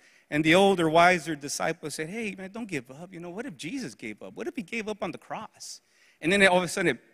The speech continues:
flashes over, uh, t-, to, uh, Jesus is on the cross, and, and he's got his arms stretched out, and he's saying, "Lord, f-, Father, forgive them. They know not what they do." And then there's a pause, and Jesus says,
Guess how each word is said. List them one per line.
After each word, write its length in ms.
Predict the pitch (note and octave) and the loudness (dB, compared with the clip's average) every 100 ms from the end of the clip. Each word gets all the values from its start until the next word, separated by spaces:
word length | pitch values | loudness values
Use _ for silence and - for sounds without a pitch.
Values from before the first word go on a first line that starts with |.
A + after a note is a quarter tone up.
| _ | _
flashes 580 | - E3+ F3 - D3 | -2 4 4 2 2
over, 400 | D#3+ D#3+ D3+ A#2+ - _ _ _ - | 4 4 2 0 -4 _ _ _ 0
uh, 260 | C#3 B2 B2+ - - | 2 2 -2 -12 -20
t-, 80 | D3 | -16
to, 360 | - D#3 C#3+ C#3 | -6 -4 -4 -4
uh, 120 | A#2+ | -8
Jesus 420 | B2 F3+ C#3+ B2 | -2 -2 0 -4
is 120 | B2+ | -2
on 120 | C#3+ C#3 | 0 -2
the 80 | |
cross, 500 | B2 - D#3 A#2+ A#2 | -4 -4 -4 -6 -10
and, 120 | C3+ A#2 - _ | -12 -14 -20 _
and 120 | C3 | -6
he's 120 | C#3 | -6
got 160 | C3+ D#3+ | -2 -2
his 100 | C3+ | -4
arms 280 | - C#3 C#3+ | -4 -4 -4
stretched 360 | - C3+ - C#3 | -6 -10 -10 -10
out, 180 | B2+ | -10
and 80 | C3 | -10
he's 120 | B2+ | -10
saying, 280 | - D#3 D3 - | -10 -10 -12 -8
"Lord, 320 | G#3 G#3 F3+ - - | -4 -2 -4 -8 -14
f-, 80 | - | -10
Father, 320 | - A3+ A3 | 2 6 6
forgive 380 | - F#3 F3 G#3+ | 2 -2 2 2
them. 160 | F#3+ D#3+ | 2 0
They 100 | E3 | 0
know 180 | G#3 | 2
not 220 | A3+ G#3+ G3+ | 2 2 0
what 200 | F#3+ - | -2 0
they 120 | F3 | 0
do." 420 | G#3+ A#3+ G3+ B2+ - _ _ _ B2 | 0 0 0 -4 -10 _ _ _ -2
And 60 | |
then 100 | D3 | 4
there's 200 | D#3+ C#3+ | 4 4
a 40 | C3+ | 0
pause, 600 | - D#3+ D#3+ B2+ A#2 - | -2 2 4 4 0 -8
and 100 | A#2+ | -6
Jesus 320 | D3+ C#3 C3 | -4 -4 -6
says, 380 | - C3 B2 | -8 -8 -10